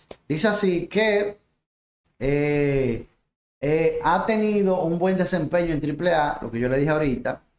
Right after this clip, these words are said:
con promedio de bateo de doscientos setenta y uno, cuatro treinta y uno de promedio de envasarse,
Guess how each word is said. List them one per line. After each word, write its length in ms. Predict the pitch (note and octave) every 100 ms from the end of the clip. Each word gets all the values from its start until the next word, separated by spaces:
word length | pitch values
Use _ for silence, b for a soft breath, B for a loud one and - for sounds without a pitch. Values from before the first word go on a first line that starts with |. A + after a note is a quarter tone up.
| _ _
con 200 | C3+ C3+
promedio 340 | C#3 C#3 E3
de 60 | F3+
bateo 440 | F3 F3 E3+ E3+
de 60 | D3
doscientos 560 | C3 - C#3+ D3+ D#3
setenta 480 | D#3 - D3 C#3+ D#3
y 80 | D#3+
uno, 400 | C#3 B2 C3+ - _ _ _ _ _
cuatro 420 | C3+ D#3+ F#3 E3+
treinta 320 | E3+ E3 D3+
y 20 |
uno 180 | D#3 E3
de 100 | D#3
promedio 340 | D3+ C3+ C#3 D3
de 80 |
envasarse, 720 | D#3 D#3 - D#3 B2 - B2+